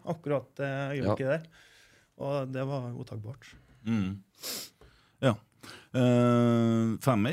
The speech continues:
Speaker 3: Eh, synes du han setter i gang fort noen gang?
Speaker 2: Ja, han gjør det. Han
Speaker 3: Ja.
Speaker 2: er, var ivrig på å sette i gang, satte i gang en par kontringer i dag også.
Speaker 3: Ja. Eh, bare sånn, prøv å hjelpe en Tommy litt her.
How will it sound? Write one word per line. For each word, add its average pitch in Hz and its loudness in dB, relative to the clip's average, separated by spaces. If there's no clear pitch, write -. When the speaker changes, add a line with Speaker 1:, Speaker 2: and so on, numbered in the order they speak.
Speaker 3:
Eh, 113 -4
synes 156 0
du 185 -4
han 180 -2
setter 226 -4
i 95 -2
gang 104 0
fort - -12
noen 302 -2
gang? 277 0
Speaker 2:
Ja, 107 6
han 123 2
gjør 127 2
det. 117 2
Han 120 0
Speaker 3:
Ja. 120 2
Speaker 2:
er, 110 0
var 104 -2
ivrig 101 -4
på 95 -8
å 98 -8
sette 110 -6
i 92 -6
gang, 82 -6
satte 104 -10
i 82 -10
gang 78 -8
en 90 -8
par 101 -6
kontringer 85 -8
i 87 -4
dag 87 -6
også. 110 -4
Speaker 3:
Ja. 101 -4
Eh, 117 -2
bare 104 0
sånn, 98 -4
prøv 98 -4
å 98 -2
hjelpe 87 -4
en 85 -4
Tommy 80 -4
litt 78 -8
her. 95 -2